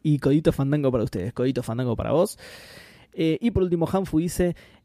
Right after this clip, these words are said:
"En S C, que supongo es StarCraft, la máquina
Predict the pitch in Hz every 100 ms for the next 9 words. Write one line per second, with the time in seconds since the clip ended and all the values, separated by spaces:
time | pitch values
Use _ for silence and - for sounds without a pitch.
0 | - 151 151 143 147 147 - 190 180 233
1 | 208 139 135 151 139 - 220 202 196 190
2 | - 151 160 190 196